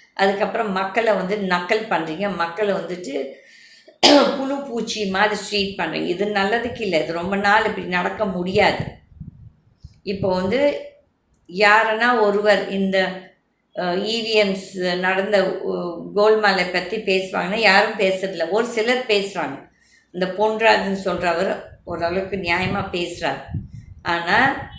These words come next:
மற்ற அரசியல் கட்சிகள் யாருமே பேசல. ஆனா இந்த திராவிட சேனல்ஸ், அஹ், இந்த ஊடகங்கள், அவர்கள் ஒரு சிலர் பேசுறாங்க. ஆனா நிறைய பேர் பொய்யை பேசுறாங்க, பொய்யை பரப்புறார்கள்.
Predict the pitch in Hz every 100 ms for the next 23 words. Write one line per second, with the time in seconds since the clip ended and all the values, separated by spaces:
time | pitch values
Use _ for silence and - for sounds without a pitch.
0 | - 175 208 233 - 277 220 208 - 202
1 | 196 170 - 170 185 - 175 160 156 190
2 | 196 165 156 - 147 175 240 233 - -
3 | - _ - 185 180 165 160 160 - 196
4 | 202 226 233 240 208 185 165 147 127 -
5 | _ _ - 185 185 175 - - - -
6 | 156 151 151 156 160 190 196 175 156 147
7 | 190 240 175 185 180 175 160 160 170 190
8 | 196 170 - 160 160 185 196 202 214 254
9 | 254 226 202 196 185 196 220 220 147 -
10 | - 147 - 196 214 220 - 160 - 139
11 | 143 - -